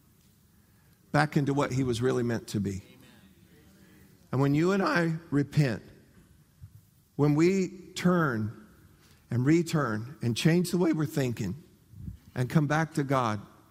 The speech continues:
let me tell you what he will do. That uproots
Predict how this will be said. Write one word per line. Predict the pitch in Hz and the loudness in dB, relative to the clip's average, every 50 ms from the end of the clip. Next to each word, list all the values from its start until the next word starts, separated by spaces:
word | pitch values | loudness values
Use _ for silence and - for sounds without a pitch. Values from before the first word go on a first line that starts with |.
| _ _ | _ _
let | - 123 | -4 -2
me | 139 | -2
tell | 139 - 185 165 | 0 0 0 0
you | 147 131 | 0 0
what | 127 127 - | -2 -2 -2
he | 120 123 131 | -2 -2 -2
will | 120 120 | -2 -2
do. | 113 110 107 101 90 - - - - - _ _ _ _ _ _ _ _ - | 0 0 -2 -2 -4 -8 -14 -20 -20 -20 _ _ _ _ _ _ _ _ -4
That | 110 123 147 165 180 | 0 2 2 2 2
uproots | 185 165 - 143 143 135 120 101 - - - - - - - - | 0 -2 0 0 0 0 0 -2 -6 -8 -8 -6 -6 -6 -8 -10